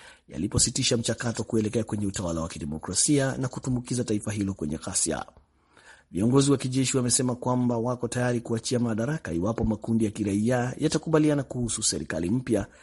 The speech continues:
ingawa vyama vya kisiasa vina mashaka.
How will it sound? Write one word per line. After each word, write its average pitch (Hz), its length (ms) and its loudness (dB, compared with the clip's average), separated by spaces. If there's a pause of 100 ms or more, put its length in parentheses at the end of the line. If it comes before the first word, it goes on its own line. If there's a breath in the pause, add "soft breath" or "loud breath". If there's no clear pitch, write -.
(260 loud breath)
ingawa 131 300 6
vyama 135 260 4
vya 120 140 -2
kisiasa 113 600 -2
vina 80 200 -6
mashaka. - 520 -6